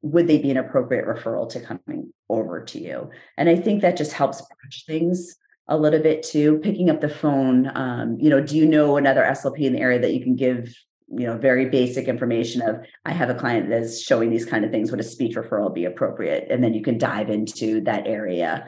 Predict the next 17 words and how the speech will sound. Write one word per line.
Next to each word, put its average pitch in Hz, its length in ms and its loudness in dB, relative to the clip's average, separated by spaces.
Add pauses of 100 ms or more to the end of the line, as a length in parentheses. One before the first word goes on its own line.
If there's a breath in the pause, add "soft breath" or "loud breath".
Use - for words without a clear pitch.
(400 loud breath)
But 151 100 4
I 151 60 4
think 156 160 6
those 123 200 2
are 131 100 2
really 117 480 2 (240)
pieces, 127 520 -2
get 113 240 0
that 120 180 2
collaboration, 120 480 -4
'cause 127 160 -2
sometimes - 720 -6
before 151 260 0
you 139 120 4
make 147 240 6
that - 120 4
referral, 127 460 0